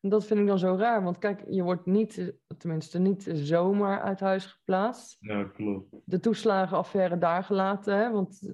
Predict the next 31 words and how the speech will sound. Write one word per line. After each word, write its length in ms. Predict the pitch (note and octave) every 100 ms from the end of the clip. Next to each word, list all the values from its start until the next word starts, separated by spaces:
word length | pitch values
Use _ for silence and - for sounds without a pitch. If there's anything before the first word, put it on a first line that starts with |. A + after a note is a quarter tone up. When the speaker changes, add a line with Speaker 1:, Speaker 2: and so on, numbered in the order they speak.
| -
Speaker 1:
dat 100 | F3
is 60 | E3+
mijn 180 | F3
persoonlijke 440 | F3 - F3 E3 F3+
mening. 420 | F3 E3 E3 E3+
Daar 180 | F3 F3
is 200 | F3 -
heel 380 | - D#3 F3+ F#3+
veel 100 | F3+
misgegaan, 600 | F3 F3 - E3+ F3 F3+
dat 140 | F3 E3+
is 100 | E3
ook, 260 | E3 _
ook 380 | - E3 - -
aangetoond. 680 | - F3+ E3+ - F3+ E3+ F3+ - _ _ _ _ _ _ _ _
Ehm, 680 | - F#3 F#3 F3+ F3+ F3 F3+ F3 _ _ _ _ _
maar, 300 | G3 F#3+ -
maar 260 | G3 F#3+
wat 280 | F#3 F#3 D#3+
dan? 380 | A3 A#3+ E3+ D#3
Hè? 120 | F3 A3
Want 120 | B3
je 80 | G#3
bent 140 | F#3
eigenlijk 340 | - F#3 F#3 -
overgeleverd 800 | A#3+ A3 - E3 E3 E3 F3+ -
aan 260 | F#3 F3+
jeugdhulp 560 | F#3+ C4+ - G3 E3+ D#3+
dan 220 | D#3+ E3
en 80 | E3+
dan 300 | F#3 F#3